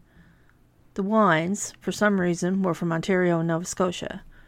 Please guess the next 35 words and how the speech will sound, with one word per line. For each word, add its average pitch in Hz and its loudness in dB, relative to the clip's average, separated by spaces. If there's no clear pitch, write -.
We 214 2
have 226 2
a 254 -4
few 247 0
wineries 185 2
here, 151 -2
and 180 -4
it 185 -2
would 208 4
have 214 0
been 202 0
nice 180 -2
if 175 -4
they'd 165 -2
featured 185 -4
some 170 -4
local 175 -2
wines 165 -6
as - -10
well. - -6
I 202 -6
feel 254 2
like 233 4
Bourdain 202 4
would 185 2
have 180 0
appreciated 165 -2
that 165 -2
we 180 -2
can 190 -4
make 180 -2
our 175 0
own 165 0
booze 175 0
here. 151 -6